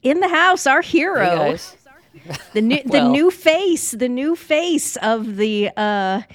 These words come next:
Speaker 1: Benedict is Pope movement. Well done, sir. We are, we are just indescribably proud of you.
Speaker 2: Well, you guys made it all possible, and
Speaker 1: Aw.
Speaker 2: and I, and I'm actually sharing it at the moment with Patrick Coffin, which is something we can get into.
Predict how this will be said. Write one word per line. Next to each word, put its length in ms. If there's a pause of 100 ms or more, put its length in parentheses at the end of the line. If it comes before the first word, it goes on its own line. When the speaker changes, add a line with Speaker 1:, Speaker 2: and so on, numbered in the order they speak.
(440)
Speaker 1:
Benedict 580
is 160
Pope 480
movement. 840
Well 340
done, 380
sir. 320
We 220
are, 320
we 220
are 100
just 380
indescribably 1040
proud 340
of 100
you. 240 (680)
Speaker 2:
Well, 140
you 120
guys 280
made 180
it 100
all 120
possible, 680
and 180 (480)
Speaker 1:
Aw. 460
Speaker 2:
and 100
I, 60
and 200
I'm 80
actually 280
sharing 460
it 120
at 140
the 80
moment 380
with 120
Patrick 380
Coffin, 420
which 160
is 80
something 300
we 80
can 120
get 140
into. 320